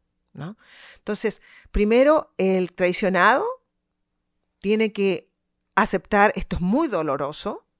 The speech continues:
claro que quieres no quedarte, claro que quieres r-, alejarte lo más posible, es normal, es la primera reacción, no tome una decisión impulsiva en los primeros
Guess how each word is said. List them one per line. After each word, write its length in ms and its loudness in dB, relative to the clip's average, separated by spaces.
claro 380 0
que 120 -6
quieres 240 -6
no 160 -8
quedarte, 520 -8
claro 420 0
que 140 -10
quieres 500 -6
r-, 160 -18
alejarte 560 -2
lo 100 -6
más 140 -6
posible, 560 -10
es 100 -8
normal, 580 -4
es 100 -8
la 120 -4
primera 340 -4
reacción, 500 -8
no 100 -8
tome 320 -6
una 120 -4
decisión 480 -6
impulsiva 600 -8
en 40 -8
los 100 -10
primeros 500 -6